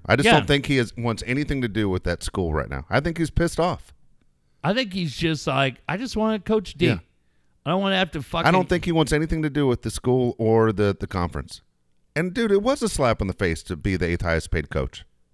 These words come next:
Speaker 2: Yeah.
Speaker 1: Who are we kidding? How do you not come up with the money to pay him?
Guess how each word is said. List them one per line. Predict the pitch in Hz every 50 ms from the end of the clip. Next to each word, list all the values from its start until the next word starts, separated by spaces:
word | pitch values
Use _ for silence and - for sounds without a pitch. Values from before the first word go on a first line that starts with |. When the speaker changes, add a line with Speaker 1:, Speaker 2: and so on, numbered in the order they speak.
| _ _ _ _ _ _ -
Speaker 2:
Yeah. | 180 247 320 381 - -
Speaker 1:
Who | 185
are | 196
we | 214 233 208
kidding? | - 233 220 208 135 76 65 - _ _ _ _ _ _ _ _ _ _ - _ _ _ _ _ _ _ -
How | -
do | 196 233
you | 226
not | 226 214 196
come | - 196 202
up | 202 190
with | 196 185
the | 196
money | 185 190 185 185 165 143
to | 135
pay | - 147 143 139
him? | 120 80 -